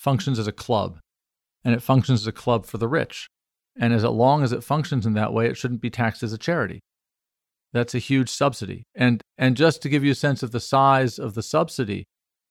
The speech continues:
somebody calculated recently that Princeton University's tax exemption amounted to a public subsidy to Princeton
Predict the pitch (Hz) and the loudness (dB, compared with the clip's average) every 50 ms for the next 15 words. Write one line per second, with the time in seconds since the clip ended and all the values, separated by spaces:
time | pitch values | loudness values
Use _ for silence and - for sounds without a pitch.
0 | _ _ - - - 151 156 156 147 - - 139 135 135 - 139 135 127 120 120 | _ _ -6 0 2 2 4 4 2 2 2 2 2 2 2 0 0 2 2 0
1 | 110 120 123 117 - - - 127 117 113 101 113 - - - - 175 180 - - | 0 0 -2 -2 -2 -4 -4 -2 -2 0 0 -2 -4 -2 2 4 4 4 4 2
2 | 156 139 127 123 120 117 113 110 123 123 - - 123 107 110 107 104 95 - - | 0 2 2 4 4 2 2 2 0 0 0 0 -2 0 0 -2 -2 -4 -4 -2
3 | 135 127 131 123 - 135 107 92 110 107 104 98 - - 117 101 - _ _ _ | -2 0 0 -2 -2 -6 -4 -2 -2 -2 -4 -4 -6 -8 -12 -12 -12 _ _ _
4 | _ _ _ _ _ _ _ - - 120 117 123 123 135 135 123 - 135 113 - | _ _ _ _ _ _ _ -2 2 4 6 6 6 6 4 2 0 -2 -4 -4
5 | - - 127 117 113 113 - - 143 139 139 143 - - - - 131 123 104 - | -2 0 2 2 2 2 2 4 4 4 4 2 -2 -2 -2 0 0 0 0 -2
6 | - 120 104 110 107 104 101 98 _ _ _ _ _ _ _ _ _ _ - - | -4 -2 0 0 0 -2 -4 -6 _ _ _ _ _ _ _ _ _ _ -6 -4
7 | 120 110 - - 151 151 - - - - 110 101 104 | -4 -2 0 2 2 2 2 0 -2 -2 -2 -2 -2